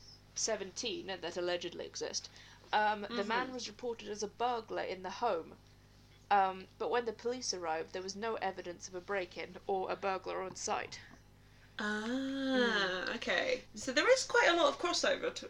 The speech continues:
Speaker 2: between the stories.
Speaker 1: Yes, and, um, interestingly, um, this website, British Paranormal dot co dot U K, they wrote this article in about two thousand twelve, I believe.
Speaker 2: Uh-huh.
Speaker 1: Um, but they actually did a follow-up piece in two thousand eighteen,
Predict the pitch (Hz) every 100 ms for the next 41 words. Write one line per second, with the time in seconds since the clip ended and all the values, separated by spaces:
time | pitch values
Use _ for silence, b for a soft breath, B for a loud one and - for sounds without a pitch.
0 | - 208 - 240 196 202 285 294 - -
1 | - - - B - 220 403 320 180 -
2 | - - - 226 262 254 240 - - -
3 | 240 247 240 233 226 214 - - - -
4 | - - - 302 - - - 220 185 165
5 | 143 202 b b b b - - 196 190
6 | 196 196 185 - - - - - 220 226
7 | 233 233 - 202 - 226 226 208 - 233
8 | 220 226 226 180 175 - 190 170 - -
9 | 165 165 185 196 196 190 196 190 196 -
10 | 180 180 180 - 185 - - 208 196 196
11 | 190 - 226 247 302 285 269 277 302 349
12 | B B 233 226 196 131 - 220 226 202
13 | 202 269 - 247 226 220 294 262 214 -
14 | 185 196 196 185 220 208 202 202 196 196
15 | - 214 160